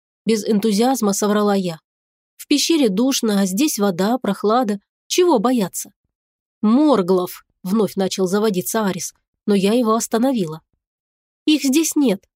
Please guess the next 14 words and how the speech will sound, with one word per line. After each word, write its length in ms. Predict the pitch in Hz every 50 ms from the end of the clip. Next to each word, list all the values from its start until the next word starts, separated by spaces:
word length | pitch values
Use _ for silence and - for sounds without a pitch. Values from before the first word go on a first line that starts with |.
| _ _
покачала 520 | - 208 196 226 226 - - 196 180 180 170
головой. 440 | 180 202 226 233 202 180 160 160 - _ _ _ _ _ _ _ -
«Они 240 | 247 247 262 349 381
ушли, 480 | 359 - - - 233 220 233 220 220
можешь 380 | 214 240 302 320 302 302 - -
их 100 | 302 277
больше 280 | 269 294 277 - 302
не 120 | 285 285 285
опасаться». 680 | 277 - 311 302 - - 196 175 - - - - - _ _ _ _ _ _ _ _ _ _ _ _ _ _
«Откуда 540 | - 202 202 - - - - 330 269 208 180
ты 200 | - - - 185
об 160 | 185 180 160
этом 280 | 180 180 180 202 202 202
знаешь?» 640 | 175 180 190 208 190 170 165 165 160 - - -